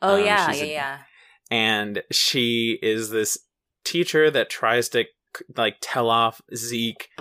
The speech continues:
Speaker 2: it's like, like, "Don't sell drugs, and you're smarter than this." And he's like, "Fuck you." But then she comes to school one day, and it's just like, "I'm sick of your shit, you little
Speaker 1: And she's, like,
Speaker 2: limp
Speaker 1: hot,
Speaker 2: dick
Speaker 1: 'cause
Speaker 2: piece of
Speaker 1: before
Speaker 2: fuck." Yeah.
Speaker 1: she's, like, very, like, home-, like, I mean, she's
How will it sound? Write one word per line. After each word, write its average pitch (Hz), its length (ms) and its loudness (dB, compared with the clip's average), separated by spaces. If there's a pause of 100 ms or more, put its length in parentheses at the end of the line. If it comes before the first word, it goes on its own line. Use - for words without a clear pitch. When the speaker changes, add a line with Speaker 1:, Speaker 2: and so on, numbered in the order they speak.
(420)
Speaker 2:
it's - 40 -10
like, 104 120 -6
like, 110 240 -10
"Don't 107 220 -8
sell 160 180 -8
drugs, 170 800 -6
and 101 260 -8
you're 120 140 -2
smarter 175 520 0
than 139 200 -6
this." 123 540 -6
And 110 160 -8
he's 110 200 -8
like, 92 180 -8 (180)
"Fuck - 240 -12
you." 69 260 -10 (300)
But 135 160 0
then 131 180 0
she 135 180 -2
comes 131 300 -4
to 135 80 -2
school 117 340 4
one 120 140 2
day, 120 240 4
and 113 100 -2
it's 107 120 -8
just 113 120 -6
like, 110 160 -6 (220)
"I'm 147 140 -4
sick - 340 2
of 147 60 -8
your 139 160 -6
shit, - 420 2
you 143 160 -10
little 131 320 -2 (140)
Speaker 1:
And 185 120 2
she's, 185 240 2
like, 170 140 2
Speaker 2:
limp 147 140 -2
Speaker 1:
hot, 147 160 2
Speaker 2:
dick 147 220 2
Speaker 1:
'cause 170 160 0
Speaker 2:
piece 160 220 0
of 202 120 4
Speaker 1:
before 175 160 2
Speaker 2:
fuck." 147 260 2
Yeah. 123 400 2
Speaker 1:
she's, 180 240 0
like, 147 180 0
very, 143 180 0
like, 135 120 0
home-, 139 300 -6
like, - 140 -4
I - 40 -18
mean, 151 100 -6
she's - 320 -8